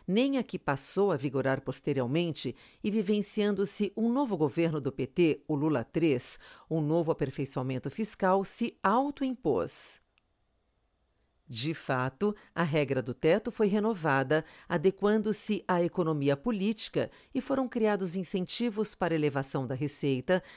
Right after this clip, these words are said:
necessária para que se alcance o superávit primário, que torna a dívida pública sustentável. Diante da realidade global de forte aumento de endividamento no período recente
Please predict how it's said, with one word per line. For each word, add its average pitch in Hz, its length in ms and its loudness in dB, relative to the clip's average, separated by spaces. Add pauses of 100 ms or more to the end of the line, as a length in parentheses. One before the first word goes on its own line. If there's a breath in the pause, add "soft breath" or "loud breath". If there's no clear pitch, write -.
(160 loud breath)
necessária 143 800 0
para 147 240 0
que 147 160 -6
se - 140 -2
alcance 196 480 -2
o - 20 -2
superávit 143 680 -2
primário, 165 580 0 (260 loud breath)
que 269 140 -2
torna 208 400 2
a 180 40 -2
dívida 175 460 0
pública 214 520 -2
sustentável. 151 1200 -2 (1300 soft breath)
Diante 165 460 2
da 139 140 2
realidade 135 600 2
global 139 540 4
de 135 160 -2
forte 185 400 2
aumento 156 460 -2
de 127 160 0
endividamento 147 800 0
no 143 100 0
período 147 380 2
recente 143 720 -2